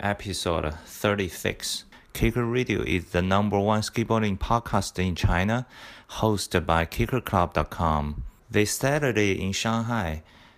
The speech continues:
there is Asia's first skateboarding film festival, Push Fest.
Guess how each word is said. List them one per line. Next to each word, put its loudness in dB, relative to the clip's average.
there 2
is -6
Asia's -2
first -4
skateboarding -2
film -6
festival, -4
Push -2
Fest. -6